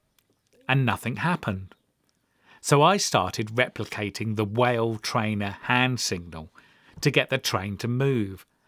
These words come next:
much to P's amusement. P loved his train journey, and he would recite every station on the way.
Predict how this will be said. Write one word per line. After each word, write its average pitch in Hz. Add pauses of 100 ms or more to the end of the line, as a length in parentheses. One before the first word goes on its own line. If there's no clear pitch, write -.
(240)
much 139
to 143
P's 98
amusement. 120 (1800)
P 185
loved 156
his 110
train 92
journey, 98 (260)
and 120
he 139
would 135
recite 123 (160)
every 165
station 120
on 113
the 113
way. 92